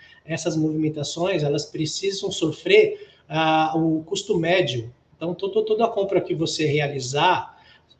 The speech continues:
em dias diferentes, em meses diferentes, você tem que controlar como se fosse um estoque mesmo.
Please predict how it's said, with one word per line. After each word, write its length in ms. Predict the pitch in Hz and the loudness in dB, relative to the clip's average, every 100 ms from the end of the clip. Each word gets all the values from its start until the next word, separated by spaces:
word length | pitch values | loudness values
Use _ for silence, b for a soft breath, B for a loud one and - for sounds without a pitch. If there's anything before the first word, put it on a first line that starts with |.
| 156 | -4
em 180 | 147 | -2
dias 380 | 135 143 202 147 | 0 0 2 2
diferentes, 720 | 143 - 135 127 170 175 131 | 2 -4 -4 0 0 -2 -6
em 100 | 139 | -8
meses 380 | 139 151 175 139 | -4 0 0 -2
diferentes, 920 | - 127 139 135 175 196 - 131 - B B B | -8 -6 -4 -2 -2 -2 -4 -6 -8 B B B
você 260 | 165 185 185 | -2 0 2
tem 180 | 180 | 2
que 220 | 180 196 - _ _ - | 0 -6 -14 _ _ -6
controlar 460 | 202 196 180 202 | -4 2 4 4
como 160 | 202 220 | 0 -2
se 100 | - | -2
fosse 260 | 220 233 240 | 0 0 2
um 60 | |
estoque 520 | 285 - 214 226 - | 2 2 4 4 2
mesmo. 520 | 254 190 170 127 113 | 2 4 4 2 -4